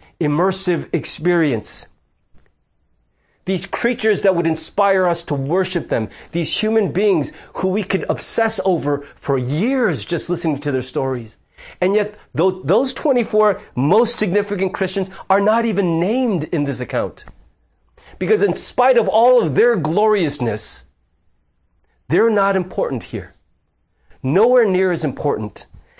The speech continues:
as the God who sits on the throne. The fact that they're not even named, they're not even identified, all these other things are mentioned almost in passing because the entire structure of the throne room is a circle,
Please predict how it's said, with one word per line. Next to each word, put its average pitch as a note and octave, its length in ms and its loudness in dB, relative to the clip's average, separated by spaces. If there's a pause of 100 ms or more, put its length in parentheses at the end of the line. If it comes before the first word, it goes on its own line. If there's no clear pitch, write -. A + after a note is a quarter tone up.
(140)
as B2+ 180 -2
the C3+ 80 0
God D3 300 0
who C3 60 -4
sits A#2+ 260 -8
on A#2+ 140 -2
the G#2 80 -8
throne. G#2 340 -10 (1080)
The - 60 -2
fact A#3 300 -2
that F#3+ 160 0
they're G3 160 2
not F#3 280 2
even C#3 460 0
named, C#3+ 520 -2 (260)
they're D#3+ 120 -2
not G#3+ 220 0
even F3+ 220 0
identified, C#3+ 840 -2 (240)
all A3+ 220 2
these G3+ 320 -2
other G#3+ 200 2
things F#3+ 280 -2
are E3 60 0
mentioned E3 400 0
almost G3 500 0
in D3+ 80 -2
passing F#3 560 -2 (240)
because - 300 0
the E3+ 200 -6
entire A3 380 0
structure - 520 -2
of G#3 40 2
the E3+ 80 -2
throne G3+ 320 2
room D#3 160 0
is D3 140 -2
a D3 80 -2
circle, A3 580 0